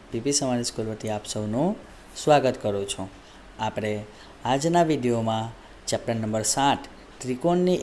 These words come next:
એકરૂપતા ભણીશું. તો એમાં આપણે સૌપ્રથમ તો રેખાખંડોની એકરૂપતા, ખૂણાઓની એકરૂપતા અને ત્રિકોણની એકરૂપતા માટેની શરતો વિશે અભ્યાસ કરીશું.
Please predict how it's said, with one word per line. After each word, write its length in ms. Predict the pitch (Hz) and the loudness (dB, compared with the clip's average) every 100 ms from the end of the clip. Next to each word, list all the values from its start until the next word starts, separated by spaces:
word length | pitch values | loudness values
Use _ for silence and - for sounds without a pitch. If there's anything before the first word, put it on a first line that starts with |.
| 123 | 0
એકરૂપતા 680 | 123 123 120 - 107 107 113 - - - - - 131 | 0 -2 -2 -2 0 0 -4 -16 -20 -20 -20 -6 -2
ભણીશું. 440 | 127 107 - - - - - - | -2 -2 -6 -12 -18 -20 -20 -16
તો 60 | - - | -14 -8
એમાં 460 | 110 120 135 110 - - - - - | -4 2 2 2 -4 -16 -20 -12 -6
આપણે 500 | 107 110 120 175 202 - - - - | -4 -2 0 -2 -4 -12 -20 -20 -14
સૌપ્રથમ 580 | - 131 156 160 180 170 | -2 0 2 0 0 0
તો 180 | 165 123 | 0 0
રેખાખંડોની 920 | 113 - 131 131 135 127 131 131 123 | -2 0 -2 0 -4 -2 0 0 -2
એકરૂપતા, 680 | 131 127 123 - 123 127 - - - - | 0 -2 -2 0 2 2 -4 -20 -20 -16
ખૂણાઓની 720 | - 113 117 135 139 139 139 | -8 -2 2 4 2 2 0
એકરૂપતા 680 | 131 135 131 123 - 123 127 - - - - | 0 0 -2 -2 2 2 2 -4 -18 -20 -8
અને 320 | 131 160 208 247 - - - - - | -2 2 0 -2 -12 -20 -20 -14 -4
ત્રિકોણની 680 | 143 143 202 202 190 190 - 131 | -4 4 4 6 2 0 2 0
એકરૂપતા 500 | 131 143 143 - 127 | 2 0 0 2 2
માટેની 640 | 123 117 120 120 120 123 - - - - | 4 0 -2 0 -2 -4 -10 -16 -6 0
શરતો 520 | 120 135 160 165 143 | 2 4 4 4 4
વિશે 320 | 120 - 117 110 - | 4 2 0 -2 -4
અભ્યાસ 480 | 113 120 110 104 - | -6 -2 -2 -2 -4
કરીશું. 420 | - 104 101 - | -2 -4 -4 -6